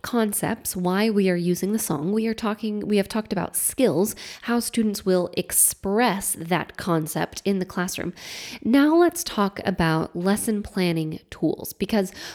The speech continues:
when we have the answers to these first two core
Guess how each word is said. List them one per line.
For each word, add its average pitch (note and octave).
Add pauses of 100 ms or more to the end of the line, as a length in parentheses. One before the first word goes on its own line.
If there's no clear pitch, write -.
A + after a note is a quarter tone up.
(100)
when A#3+
we B3
have D4+
the C#4+
answers F#3
to -
these G3+
first -
two B3
core G3